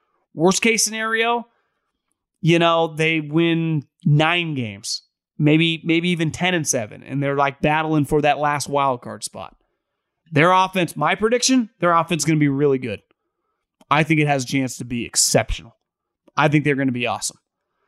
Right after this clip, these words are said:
But the, the pressure in that building for, for, let's face it, there's the Rams, Kroenke, is he even paying attention? <laughs> You know, I,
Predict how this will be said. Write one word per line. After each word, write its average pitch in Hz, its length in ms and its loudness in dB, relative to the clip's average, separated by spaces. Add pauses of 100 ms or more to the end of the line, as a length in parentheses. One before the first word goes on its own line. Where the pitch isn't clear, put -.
(280)
But 120 200 2
the, 139 100 -4
the 143 160 -8
pressure 165 720 0
in 160 160 0
that 156 240 0
building 147 340 0
for, 202 380 -2
for, 220 100 -4
let's 233 180 -2
face 240 280 0
it, 120 140 -14 (600)
there's 165 320 2
the 151 180 -2
Rams, 165 560 0
Kroenke, 160 460 0
is 139 80 2
he 147 80 2
even 147 180 -2
paying 147 200 0
attention? 147 580 -4
<laughs> - 60 -20 (420)
You 156 120 6
know, 151 80 4
I, 143 160 -2